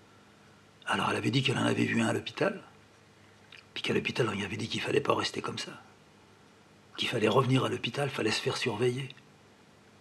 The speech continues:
Et puisqu'il y avait rien, pourquoi tu veux que j'aille me faire surveiller ? » Elle avait raison, elle allait mourir.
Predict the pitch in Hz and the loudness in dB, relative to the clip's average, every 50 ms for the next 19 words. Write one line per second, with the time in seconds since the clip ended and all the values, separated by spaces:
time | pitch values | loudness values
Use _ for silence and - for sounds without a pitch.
0 | - - - 151 - 170 139 - 180 160 151 160 147 131 143 156 156 147 - 147 | -20 -10 -8 -2 -2 -2 0 4 6 8 8 8 8 8 6 6 6 6 4 4
1 | 143 143 139 - 143 139 143 120 135 131 127 127 120 - 135 - - 135 117 110 | 2 2 0 2 4 4 6 6 6 6 4 4 2 0 -2 -2 -2 -4 -4 -4
2 | 117 110 110 117 120 - - - - - - - - - - - - - - - | -6 -6 -6 -8 -10 -14 -18 -20 -20 -20 -20 -20 -20 -20 -20 -20 -20 -20 -20 -20
3 | - - - - - - - - - - - - - - - - - - - - | -20 -20 -20 -20 -20 -20 -20 -20 -20 -20 -20 -20 -20 -20 -20 -20 -20 -20 -20 -20
4 | - - - - - - - - - - - - - - - - - - - - | -20 -20 -20 -20 -20 -20 -20 -20 -20 -20 -20 -20 -20 -20 -20 -20 -20 -20 -20 -20
5 | - - - - - 107 98 90 95 92 104 107 - 147 139 120 117 - - - | -20 -18 -14 -8 -2 0 2 4 4 4 4 4 2 0 0 0 -2 -4 -6 -4
6 | - 104 123 147 156 139 131 | -2 0 2 2 0 0 -4